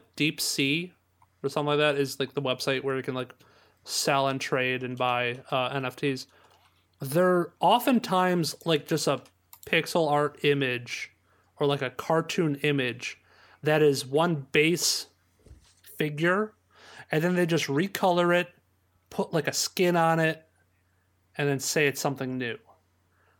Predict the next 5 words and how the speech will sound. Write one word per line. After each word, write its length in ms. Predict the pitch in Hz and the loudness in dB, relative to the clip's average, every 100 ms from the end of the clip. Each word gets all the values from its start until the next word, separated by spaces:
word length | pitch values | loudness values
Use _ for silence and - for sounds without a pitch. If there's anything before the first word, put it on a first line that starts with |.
| _ | _
So 560 | - - 185 160 151 - _ _ | -6 0 4 4 2 -2 _ _
it's, 240 | 160 143 143 _ _ | -8 -8 -12 _ _
it's 260 | - 143 - | -14 -12 -2
not, 280 | 196 220 165 | 2 2 2
like, 180 | 156 | 0